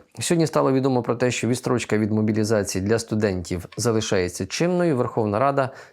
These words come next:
зняла з розгляду поправку, яка дозволяла мобілізовувати чоловіків,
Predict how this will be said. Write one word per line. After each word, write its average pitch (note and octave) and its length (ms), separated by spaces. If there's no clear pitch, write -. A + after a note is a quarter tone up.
зняла A2+ 640
з G#2 120
розгляду D3 500
поправку, A#2+ 680
яка G#2 240
дозволяла G2 520
мобілізовувати G2+ 800
чоловіків, G2+ 520